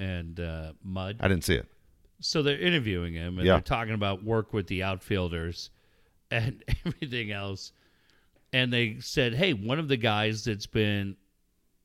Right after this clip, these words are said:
Speaker 1: doing well here in spring training has been Will Myers." And Kirby said, "Yeah, I've been working with him. I pay attention in the outfield.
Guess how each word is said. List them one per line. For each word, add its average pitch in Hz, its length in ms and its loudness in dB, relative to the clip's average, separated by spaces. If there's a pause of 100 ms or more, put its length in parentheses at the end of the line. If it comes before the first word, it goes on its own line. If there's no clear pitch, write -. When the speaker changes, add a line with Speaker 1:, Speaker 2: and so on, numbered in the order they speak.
(160)
Speaker 1:
doing 120 300 2
well 151 260 2
here 113 220 2
in 110 80 -4
spring 123 340 -4
training 170 320 -2
has 107 200 -2
been 110 280 -2
Will 120 180 0
Myers." 139 640 -2 (1200)
And 113 560 -2
Kirby 120 360 0
said, 120 220 -2
"Yeah, 233 200 4
I've 214 140 4
been 185 160 4
working 180 320 2
with 98 180 2
him. 73 220 -4 (320)
I 123 80 0
pay 185 240 2
attention 151 680 2
in 110 240 -2
the 117 140 -2
outfield. 143 680 4